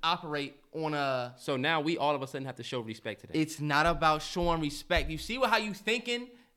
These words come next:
Speaker 1: You see how you thinking? So we gotta show respect. If, this is my thing.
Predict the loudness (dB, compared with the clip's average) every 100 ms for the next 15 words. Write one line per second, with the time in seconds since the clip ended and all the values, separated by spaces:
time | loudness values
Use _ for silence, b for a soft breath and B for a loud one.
0 | _ -6 0 4 4 2 0 0 -2 -8
1 | B B 0 4 6 4 2 -2 -4 2
2 | 2 2 -4 2 4 4 4 2 0